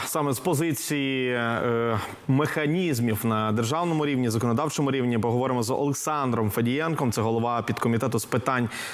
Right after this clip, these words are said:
кібербезпеки. І кажемо добрий день панові Олександру.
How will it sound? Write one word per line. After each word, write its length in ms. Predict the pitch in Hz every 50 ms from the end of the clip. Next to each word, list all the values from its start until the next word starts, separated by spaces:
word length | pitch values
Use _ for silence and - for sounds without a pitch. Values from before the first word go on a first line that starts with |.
| - - -
кібербезпеки. 1160 | - - 175 156 135 139 127 117 123 127 - - 175 180 214 208 - - 165 147 143 135 123 -
І 580 | - 123 127 131 139 143 143 143 143 139 139 127
кажемо 460 | - - 135 135 139 123 135 135 135
добрий 320 | 135 139 131 139 147 147 131
день 180 | 120 120 117 -
панові 260 | 127 120 117 117 117
Олександру. 960 | 117 123 120 - - 156 156 175 180 185 175 165 170 165 160 151 143 135 123